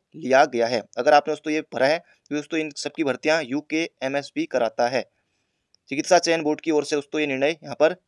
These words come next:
लिया गया है। तो दोस्तों ये थी आज की जानकारी, बाकी मिलते हैं बहुत जल्दी एक नई वीडियो में।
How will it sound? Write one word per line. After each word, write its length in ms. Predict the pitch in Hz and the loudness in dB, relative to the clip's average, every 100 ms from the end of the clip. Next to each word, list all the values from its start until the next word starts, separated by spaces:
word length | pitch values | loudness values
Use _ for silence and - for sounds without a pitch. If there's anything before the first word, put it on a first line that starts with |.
| - | -12
लिया 220 | 117 120 | 0 2
गया 180 | 131 113 | 2 -2
है। 120 | 104 | -8
तो 120 | - | -6
दोस्तों 200 | 151 170 | -6 -2
ये 60 | 170 | -2
थी 100 | 165 | 4
आज 160 | 156 156 | 4 4
की 80 | |
जानकारी, 340 | 151 147 156 160 | -2 2 2 2
बाकी 200 | 131 135 | -2 -6
मिलते 200 | 131 156 | -6 -4
हैं 60 | |
बहुत 120 | 131 127 | -4 -4
जल्दी 200 | 127 139 | -4 -6
एक 120 | 127 | -6
नई 120 | 110 | -8
वीडियो 180 | 127 147 | -4 -2
में। 100 | 170 | -2